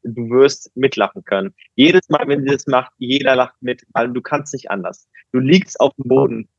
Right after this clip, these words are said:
und lachst. Und du vergisst alles, was gerade passiert ist. Und somit findest du mehr deine Mitte. Also einfach mal herzhaft lachen.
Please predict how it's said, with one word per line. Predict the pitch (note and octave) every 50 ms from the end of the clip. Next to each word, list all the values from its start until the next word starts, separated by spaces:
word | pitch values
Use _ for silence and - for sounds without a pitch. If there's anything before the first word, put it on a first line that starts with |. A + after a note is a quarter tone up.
| _
und | - A#2+ B2
lachst. | A#2+ A#2 A#2 A#2 - - - _ _ _ _ _ _ -
Und | B2 A#2+
du | - -
vergisst | - C#3 C3+ D#3+ D3 D3+ D#3 -
alles, | - C#3+ D#3 D#3+ E3 E3+ E3+ E3 - - -
was | B2 A#2 _
gerade | - A#2 A#2 A#2 A#2+ B2 C3 B2+
passiert | - - C3 - - - B2+ B2+ B2+ -
ist. | - F#3+ - _ _ _ _ _ _ _
Und | - A#2+ A#2+
somit | C3+ C#3+ D3 D3 D3 D3 -
findest | D3 D3 D#3 D3 D3+ _ -
du | C#3
mehr | C3 B2+ B2 B2+
deine | B2 B2+ A#2+ B2 B2+ B2
Mitte. | A#2+ A#2 G#2+ _ _ _ _ _ - - _ _ _ _ -
Also | F3 F#3+ A3+ - _ - - _ _ _ _
einfach | - C3 D3+ E3+ E3 - E3+ - -
mal | - D3+ D#3 D#3+ E3 E3 - _ _ _ -
herzhaft | C3+ C3+ C3+ C3+ - - C#3+ C3+ C3+ - _
lachen. | - G2 F#2 - - E2 E2